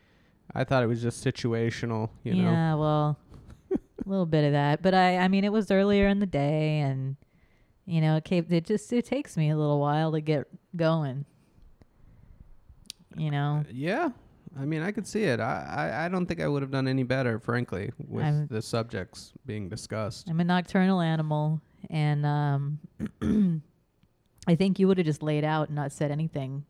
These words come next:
Speaker 2: or said pass.
Speaker 1: <laughs> Yeah.
Speaker 2: <laughs>
Speaker 1: Um, okay. That sounds good. What's the next subject? That's what I would say,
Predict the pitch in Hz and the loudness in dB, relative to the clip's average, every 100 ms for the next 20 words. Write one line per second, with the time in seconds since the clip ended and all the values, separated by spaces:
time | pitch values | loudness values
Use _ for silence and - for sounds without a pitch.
0 | _ _ - _ - 156 - 151 143 165 | _ _ -20 _ -6 -4 0 -2 -2 -2
1 | 156 156 160 - - _ _ - - - | 0 -2 -4 -12 -20 _ _ -20 -20 -18
2 | - - - - - - - - - - | -16 -16 -20 -6 -4 -4 -8 -18 -6 -2
3 | 233 247 196 - 185 143 139 143 139 135 | 0 2 2 2 0 0 -2 -4 -4 -4
4 | 131 202 233 202 190 190 202 - - 147 | -2 -4 -2 -2 0 0 -2 -6 -12 -8
5 | 160 180 202 190 156 139 123 127 127 135 | -8 -4 -2 0 0 0 2 2 0 -4
6 | - - 135 147 160 156 - - 110 104 | -16 -6 -6 -4 -4 -4 -6 -8 -6 -6
7 | 110 104 101 - 113 - 117 120 92 131 | -4 -4 -4 -6 -6 -6 -4 -4 -6 -8
8 | 95 95 | -8 -8